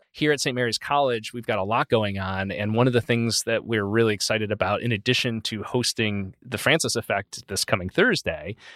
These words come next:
or yesterday, if you're listening to this as it drops, is the annual International Thomas Merton Society Conference, which is taking place June twenty-second to twenty-fifth. And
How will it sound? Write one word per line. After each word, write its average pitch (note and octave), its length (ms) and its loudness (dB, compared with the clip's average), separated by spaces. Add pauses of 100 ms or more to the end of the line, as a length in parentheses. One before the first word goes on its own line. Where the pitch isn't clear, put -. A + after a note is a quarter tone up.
(140)
or F#2 260 2
yesterday, F#2 540 0
if F#2 100 -6
you're G2+ 100 0
listening G2 300 -2
to F#2 140 -2
this F#2 160 0
as G2+ 100 2
it D#2+ 80 -6
drops, A2+ 480 0 (480)
is C3+ 520 2
the B2+ 220 -8
annual D3 380 0
International B2+ 680 -2
Thomas A#2 400 0
Merton C3 280 0
Society G#2+ 420 -2
Conference, G2 680 -2
which - 220 -4
is A2 140 0
taking A#2 340 0
place A2 540 0
June A#2 340 -4
twenty-second A2+ 720 -2
to G2+ 80 -8
twenty-fifth. B2 640 0 (600)
And C3 420 2